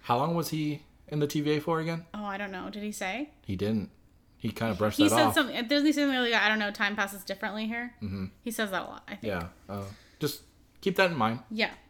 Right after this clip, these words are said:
Speaker 2: exactly.
Speaker 1: Sounds like he's been there a long time.
Speaker 2: Exactly.
Speaker 1: Might wanna change it up a bit.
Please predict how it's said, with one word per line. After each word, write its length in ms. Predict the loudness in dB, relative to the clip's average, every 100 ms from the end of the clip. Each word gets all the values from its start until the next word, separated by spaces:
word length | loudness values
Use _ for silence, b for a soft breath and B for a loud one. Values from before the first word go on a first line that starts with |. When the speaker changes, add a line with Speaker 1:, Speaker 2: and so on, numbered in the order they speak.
| _ -10
Speaker 2:
exactly. 520 | -6 -6 -8 -14 -20 -20 _ _ _ -20 _ _ _ -20 B B B B B
Speaker 1:
Sounds 200 | -2 0
like 80 | 0
he's 120 | 0
been 140 | 0
there 100 | 0
a 60 | 0
long 240 | 0 -2
time. 320 | -4 -4 -4 -6
Speaker 2:
Exactly. 600 | -6 0 0 -2 -8 -8
Speaker 1:
Might 140 | -2 0
wanna 160 | 0
change 240 | 0 -2 0
it 60 | 0
up 160 | -2
a 40 | -4
bit. 280 | -6 -6